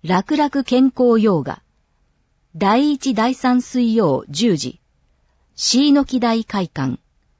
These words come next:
月会費二千円。安倍。電話零九零、三四七四、三五零四。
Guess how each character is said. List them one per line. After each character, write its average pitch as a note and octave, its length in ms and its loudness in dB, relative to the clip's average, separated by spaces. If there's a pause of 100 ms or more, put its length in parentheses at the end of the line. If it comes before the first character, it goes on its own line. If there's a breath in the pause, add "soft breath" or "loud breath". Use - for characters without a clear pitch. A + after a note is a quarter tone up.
(400)
月 - 260 -4
会 C4+ 240 0
費 E3 280 -6
二 D#3 160 -2
千 F#3+ 320 0
円。 C#3+ 280 -4 (760)
安 E3 160 -2
倍。 F#3 220 -2 (920)
電 A3+ 360 2
話 G3+ 340 -2
零 C4+ 300 0
九 G#3+ 360 -2
零、 D#3 320 -4 (360)
三 C4+ 420 0
四 A#3+ 320 2
七 F#3 260 -2
四、 E3+ 360 -4 (300)
三 C4 440 0
五 F#3+ 320 0
零 F3 320 -2
四。 C3+ 300 -2